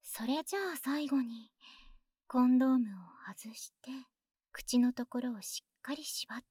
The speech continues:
て、こちらに渡してください。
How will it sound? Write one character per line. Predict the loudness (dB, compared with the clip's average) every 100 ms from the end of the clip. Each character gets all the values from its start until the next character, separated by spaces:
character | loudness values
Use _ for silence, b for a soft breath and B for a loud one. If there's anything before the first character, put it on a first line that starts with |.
| _
て、 | -20 -20 _ _ _ _ B B B B _
こ | -14 -4
ち | -2
ら | 0
に | 0
渡 | 0 -4 -6
し | -6
て | -8
く | -6
だ | -6
さ | -6
い。 | -10